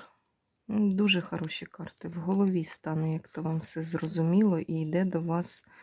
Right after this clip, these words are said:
щирі почуття, друг на все життя, любов. Або покращаться відносини, якщо от. Дуже хорошо.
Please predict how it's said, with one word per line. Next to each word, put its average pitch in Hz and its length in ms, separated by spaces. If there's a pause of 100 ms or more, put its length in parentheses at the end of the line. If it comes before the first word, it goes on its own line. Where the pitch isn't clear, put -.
(140)
щирі 170 440
почуття, 170 600
друг 160 420
на 165 80
все 160 280
життя, 165 540
любов. 165 520 (1500)
Або 160 800
покращаться - 720
відносини, 156 760 (560)
якщо - 440
от. 151 260 (1600)
Дуже 160 420
хорошо. 165 680